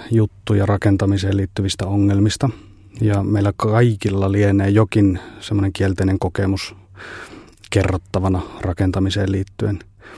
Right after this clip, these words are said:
Syitä tähän on varmasti, varmasti monia. Joskus se on heikko työnlaatu, toisinaan riittämätön suunnittelu tai, tai esimerkiksi rakentamisessa käytettyjen materiaalien heikko laatu.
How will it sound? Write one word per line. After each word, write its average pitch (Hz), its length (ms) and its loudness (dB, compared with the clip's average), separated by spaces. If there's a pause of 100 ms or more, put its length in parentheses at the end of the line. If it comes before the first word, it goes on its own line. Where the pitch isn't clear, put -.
(300)
Syitä 123 280 4
tähän 113 340 4
on 98 120 2
varmasti, 98 480 0 (600)
varmasti 107 360 2
monia. 95 420 4
Joskus 113 600 0 (240)
se 113 120 2
on 101 100 4
heikko 104 360 2
työnlaatu, 110 760 2 (1600)
toisinaan 104 480 4
riittämätön 101 640 2
suunnittelu 95 840 0
tai, 95 280 0 (160)
tai 98 160 2
esimerkiksi 95 580 0
rakentamisessa 98 840 0
käytettyjen 95 540 0
materiaalien 92 720 0
heikko 92 380 -4
laatu. 92 360 -4